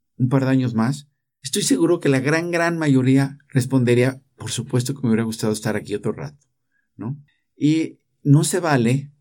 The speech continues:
que nosotros que tenemos todavía esa bendición que se llama vivir, estar aquí amargados.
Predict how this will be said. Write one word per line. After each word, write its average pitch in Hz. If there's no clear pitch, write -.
que 127
nosotros 135
que 135
tenemos 131
todavía 127
esa 123
bendición 123
que -
se -
llama 123
vivir, 110
estar -
aquí 147
amargados. 120